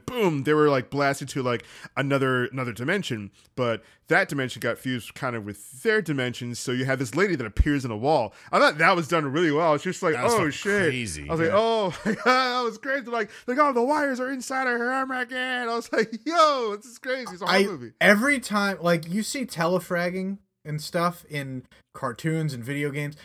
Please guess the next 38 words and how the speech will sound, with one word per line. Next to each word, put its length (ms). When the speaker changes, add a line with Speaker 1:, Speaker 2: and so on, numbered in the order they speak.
Speaker 3:
you 100
don't 240
see 220
it 180
that 180
often 380
in 120
live 280
action 400
where 100
somebody 380
is, 160
like, 320
fused 420
with 140
a 60
wall 580
or 60
Speaker 2:
Yeah. 80
Speaker 3:
something 380
like 220
that. 300
Um, 480
and 140
the 60
way 160
they 160
did 160
it, 60
and 80
they 60
actually 280
managed 320
to 80
save 400
Jensen 460
from 200
that, 260